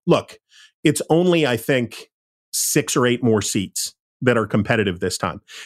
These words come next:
And maybe it's just a Trump phenomenon. Maybe it, maybe this is a mirage that will evaporate next time around because the Republicans probably won't nominate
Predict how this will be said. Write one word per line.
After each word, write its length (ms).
And 160
maybe 360
it's 180
just 260
a 60
Trump 260
phenomenon. 560
Maybe 460
it, 160
maybe 500
this 300
is 580
a 180
mirage 640
that 160
will 160
evaporate 720
next 280
time 220
around 340
because 320
the 80
Republicans 580
probably 380
won't 340
nominate 560